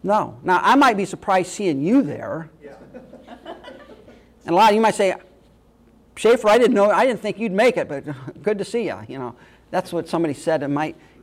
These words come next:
Speaker 1: you know, "We're gonna be surprised to see some other people there that we didn't think ought to be there," you know. But the whole point there is that this was promised beforehand through his prophets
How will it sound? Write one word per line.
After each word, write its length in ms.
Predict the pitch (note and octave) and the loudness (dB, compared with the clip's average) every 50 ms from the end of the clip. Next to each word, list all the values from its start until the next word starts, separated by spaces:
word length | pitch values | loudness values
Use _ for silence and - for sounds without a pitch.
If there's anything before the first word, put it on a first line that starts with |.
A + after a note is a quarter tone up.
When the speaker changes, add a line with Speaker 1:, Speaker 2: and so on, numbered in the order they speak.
| _ - | _ -6
Speaker 1:
you 100 | - E3 | -4 -2
know, 280 | D#3+ D3 D3 C3+ - - | 0 0 -2 -4 -6 -10
"We're 260 | - G2+ G#2 C3+ D#3+ | -12 -10 -10 -8 -4
gonna 100 | F3+ F3+ | -2 -2
be 80 | E3+ D3+ | -2 -4
surprised 320 | - - - E3+ E3 D#3 | -6 -6 -6 -4 -4 -4
to 60 | - - | -4 -4
see 140 | - E3 | -2 -2
some 160 | D#3 - C#3 D3 | -2 -2 -2 -2
other 160 | E3 G3 F3+ | -2 -2 -4
people 300 | - - A#2+ - - G#2+ | -8 -12 -16 -16 -14 -12
there 140 | B2+ B2+ C3 | -10 -10 -10
that 100 | - - | -10 -8
we 100 | C#3+ D#3 | -8 -8
didn't 200 | D3 A#2+ A#2+ A2+ | -8 -8 -10 -10
think 160 | D3+ D3 - | -12 -14 -14
ought 140 | A2 A2 - | -16 -18 -16
to 40 | |
be 200 | - - G#3+ A3+ | -12 -10 -10 -10
there," 280 | D#3+ A2 - - - - | -10 -12 -14 -16 -18 -20
you 80 | - - | -20 -20
know. 180 | - - - - - - - _ _ _ _ _ _ _ - - _ _ _ _ _ _ _ _ _ _ _ _ _ _ _ _ _ _ _ _ _ _ _ _ _ _ _ _ _ _ _ _ _ _ _ _ _ _ _ _ _ _ _ | -20 -20 -20 -20 -20 -20 -20 _ _ _ _ _ _ _ -20 -20 _ _ _ _ _ _ _ _ _ _ _ _ _ _ _ _ _ _ _ _ _ _ _ _ _ _ _ _ _ _ _ _ _ _ _ _ _ _ _ _ _ _ _
But 140 | - F#3 - | -6 -6 -4
the 80 | G3 | -2
whole 120 | F#3+ B3 A#3 | -2 -2 -2
point 400 | A#3+ - - G#3+ G#3+ G#3+ G#3+ - | -4 -4 -6 -4 -4 -4 -6 -4
there 220 | E3+ E3 D#3 D3+ | -2 0 0 0
is 180 | D3+ D3 C3+ D3 | 0 -2 -2 -2
that 280 | E3 D#3 D3 C#3+ - - - _ _ _ _ _ _ - - _ _ _ _ | -2 -2 -2 -4 -6 -10 -16 _ _ _ _ _ _ -20 -20 _ _ _ _
this 180 | - G3+ A3+ - | -4 -4 -4 -4
was 100 | G#3+ - | -8 -16
promised 500 | - - - G3 F#3 F#3 F#3 F3+ F3+ - | -16 -12 -8 -4 -2 -2 -2 -4 -6 -10
beforehand 800 | D3 C3+ - - F3 F#3 F3+ D3 C3+ C3+ B2 A2+ G#2+ A2 - - - _ _ _ _ _ _ _ _ _ _ _ _ _ _ _ _ _ _ _ _ _ _ _ _ _ _ _ _ _ - | -14 -14 -10 -6 -4 -4 -4 -4 -4 -6 -6 -6 -6 -10 -12 -16 -20 _ _ _ _ _ _ _ _ _ _ _ _ _ _ _ _ _ _ _ _ _ _ _ _ _ _ _ _ _ -4
through 220 | - F#3+ A3+ B3+ | 0 0 2 2
his 220 | A3 G3+ A3 G3+ - | 0 0 -2 -4 -6
prophets 840 | - - - G#3 G3+ G#3 F#3 - - A2+ G2+ - - - - - | -10 -8 -4 -2 -2 -2 -4 -6 -10 -14 -14 -14 -18 -20 -20 -20